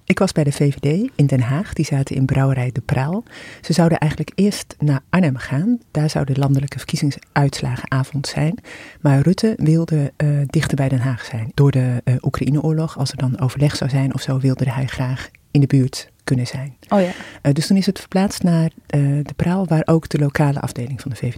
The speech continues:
Speaker 1: D zat.
Speaker 2: Dus
Speaker 1: Dus
Speaker 2: het
Speaker 1: die
Speaker 2: was
Speaker 1: hebben
Speaker 2: ook gewoon met leden en met, eh
Speaker 1: Ja, er waren vrij weinig leden, maar heel veel, eh, lokale V V D'ers. Ook veel mensen uit het kabinet. Ehm, ja, ik heb, eh, eh, wat nieuwe mensen, eh, leren kennen die ik nodig moest leren
Speaker 2: Ja,
Speaker 1: kennen
Speaker 2: ja.
Speaker 1: uit het kabinet. Ja.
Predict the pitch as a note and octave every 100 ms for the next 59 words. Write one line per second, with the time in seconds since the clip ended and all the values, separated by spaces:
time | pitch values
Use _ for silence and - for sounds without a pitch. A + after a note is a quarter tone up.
0 | A#2 A#2 B2 - - - F3+ D#3 F3 F#3
1 | F#3 F#3 F#3+ F#3+ F3+ F3 F3+ F3 E3+ E3+
2 | E3 F3 E3 - E3 D#3+ - F#3 _ -
3 | _ _ _ _ F3 E3+ D#3+ D#3+ D#3 D#3+
4 | D#3 F3+ F3 F3 F3 D#3+ D#3+ D#3+ D#3+ E3
5 | C#3+ F3 E3+ D#3+ D3 - C#3 C#3 D3 -
6 | F3 F3+ E3+ D#3+ D#3 D3+ D3+ D3 C#3+ -
7 | D3+ - D#3+ D3+ D3 C#3+ - C#3 - -
8 | - D3+ E3+ G3 - - C#3+ C3+ C3 C3
9 | C3 - D3 A#2+ _ - C3+ C#3 C#3 C3
10 | B2+ - _ C3+ C3 B2+ _ _ - D#3+
11 | C#3+ C#3 C3+ - C#3 C#3 C#3+ C3+ D3+ D#3
12 | D#3 D#3 D#3 D3+ D#3+ C#3+ C#3 - D#3 -
13 | - B2 B2 G#3+ C3 C3+ _ G3+ D3 -
14 | - C3+ C3+ C#3+ - C#3+